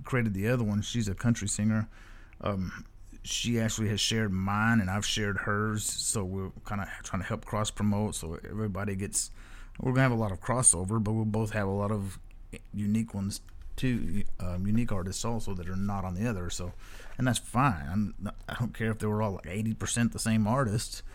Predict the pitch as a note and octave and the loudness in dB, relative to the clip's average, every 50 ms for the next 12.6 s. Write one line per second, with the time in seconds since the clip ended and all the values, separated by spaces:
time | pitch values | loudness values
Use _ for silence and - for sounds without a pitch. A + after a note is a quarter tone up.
0 | - - - - - - - - - G2 A2+ A2+ G2+ - - - - - - - | -12 -14 -14 -16 -16 -16 -14 -8 -4 0 0 0 0 -2 -6 -10 -16 -16 -16 -16
1 | - - - - G2+ G2 - - - - - - - - - - G#2 G#2 - - | -16 -14 -10 -4 0 2 2 2 0 -4 -14 -16 -16 -14 -8 -6 -4 -4 -2 0
2 | F#2+ A2 A2+ A#2+ G#2+ F#2+ G#2+ A2 - - - - - A#2 A#2+ A2+ - A#2 G#2+ G#2 | 0 0 2 0 0 0 0 0 -2 -4 -6 -6 -4 -2 -2 0 2 2 4 4
3 | B2+ D3 A#2+ A2 A2+ - - G2 G2 F#2 F#2 F#2+ G#2+ A2+ A#2 A2+ A#2+ A#2 - G2+ | 4 4 4 2 0 -2 -2 -2 -2 -2 0 0 0 2 2 2 0 0 0 0
4 | - A#2+ B2+ C3+ C3+ - - - - - - - - - - - - G2 F#2 G2+ | 0 2 2 0 0 -2 -6 -14 -16 -16 -16 -18 -18 -18 -18 -14 -10 -8 -6 -6
5 | F#2+ - - A#2+ C3+ C3 E2 B1 G#1+ - - - D#2 E2 D#2+ - - - - - | -4 -2 0 0 0 0 -2 -2 -6 -6 -8 -8 -8 -8 -8 -10 -10 -12 -12 -14
6 | - - - - - - - - - - - - - - - - - - - - | -14 -16 -18 -18 -18 -18 -18 -18 -16 -16 -16 -16 -18 -18 -18 -18 -16 -16 -16 -18
7 | - - - - - - - - - - - - - - - - - - - - | -18 -18 -18 -18 -18 -18 -18 -18 -18 -18 -18 -16 -16 -14 -14 -14 -14 -14 -14 -14
8 | - - - - - - - - - - F#2+ A2+ C3 C3+ B2+ A#2+ A2+ A#2 A#2 A2+ | -14 -14 -14 -14 -14 -14 -14 -12 -8 -4 -2 0 2 2 4 4 4 4 2 2
9 | G2+ F2+ - - - - - - - - - - - - - - - - - - | 0 -2 -4 -8 -10 -10 -12 -14 -14 -18 -16 -16 -16 -16 -16 -16 -18 -18 -18 -18
10 | - - - - - - - - - - - - - - - - - - - - | -18 -16 -16 -16 -16 -16 -14 -14 -14 -14 -16 -16 -18 -18 -18 -18 -18 -18 -18 -20
11 | - - - - - - - - A#2 G2 F#2 - - - - - - - C#3 B2 | -20 -20 -20 -20 -20 -14 -10 -6 -6 -6 -6 -6 -10 -10 -12 -8 -4 -2 -2 -2
12 | - G#2+ - - - - - - - F2 E2+ - | -2 -4 -6 -6 -8 -10 -8 -8 -8 -8 -8 -8